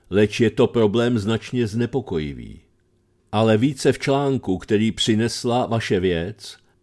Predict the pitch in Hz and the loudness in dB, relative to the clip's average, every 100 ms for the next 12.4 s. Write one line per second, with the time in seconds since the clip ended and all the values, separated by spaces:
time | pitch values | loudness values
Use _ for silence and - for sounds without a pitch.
0 | _ 104 107 107 117 120 107 110 101 127 | _ -2 2 2 2 2 2 0 2 2
1 | 143 101 92 101 101 - 123 120 117 - | 4 2 0 0 -2 0 0 0 -2 -2
2 | 95 90 - 87 101 127 _ _ _ _ | -2 -2 -2 -4 -6 -10 _ _ _ _
3 | - 92 95 87 85 - 87 87 - 87 | -2 2 2 0 -4 -2 -4 -2 -4 -2
4 | 87 - 113 117 90 - - 73 65 65 | -2 -2 -2 -2 -4 -8 -10 -10 -10 -14
5 | - _ _ _ _ _ _ _ _ _ | -16 _ _ _ _ _ _ _ _ _
6 | _ _ _ _ _ _ _ - 107 120 | _ _ _ _ _ _ _ 0 4 4
7 | 107 120 - - 113 - - 120 104 113 | 4 2 0 -4 -4 -4 0 0 2 0
8 | 110 90 104 - - 117 123 101 95 - | 2 2 0 -4 -8 -4 -4 -2 -4 -4
9 | 98 104 110 107 117 85 92 101 104 87 | 4 4 4 2 0 0 -2 -2 -2 -4
10 | - - - 95 82 92 - 101 - 92 | -8 -14 -6 -4 -2 -4 -2 -4 -2 -4
11 | 85 95 92 - 92 95 95 76 73 104 | -2 -4 -4 -4 -2 -2 -4 -4 -6 -6
12 | - - - 87 | -8 -14 -10 -12